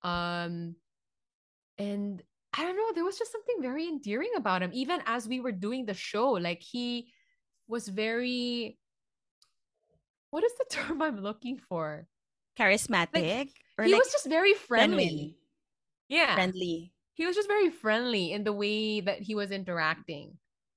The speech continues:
Speaker 1: with me on the stage. So,
Speaker 2: Mm.
Speaker 1: which I found very endearing. Um, so he comes to mind. And then maybe the third one, was Lee Dong-wook,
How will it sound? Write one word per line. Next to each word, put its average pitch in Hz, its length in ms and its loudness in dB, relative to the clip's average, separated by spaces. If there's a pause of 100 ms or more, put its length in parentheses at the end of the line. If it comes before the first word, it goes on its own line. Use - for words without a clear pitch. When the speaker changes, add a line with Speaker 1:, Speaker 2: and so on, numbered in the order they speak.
(120)
Speaker 1:
with 196 160 -4
me 196 200 -2
on 170 180 -6
the 160 80 -6
stage. 156 640 -10 (540)
So, 226 440 2
Speaker 2:
Mm. 220 120 -8
Speaker 1:
which 233 220 -2
I 247 140 0
found 220 300 0
very 190 280 0
endearing. 160 640 -8 (720)
Um, 170 800 -8 (400)
so 180 500 -2
he 226 240 -6
comes 180 300 -6
to 180 80 -6
mind. 160 480 -6 (1000)
And 220 140 -2
then 240 200 -2
maybe 247 280 -4
the 226 140 -6 (160)
third 202 360 -4
one, 233 640 -4 (760)
was 202 300 -4
Lee 202 120 -6
Dong-wook, 254 600 -4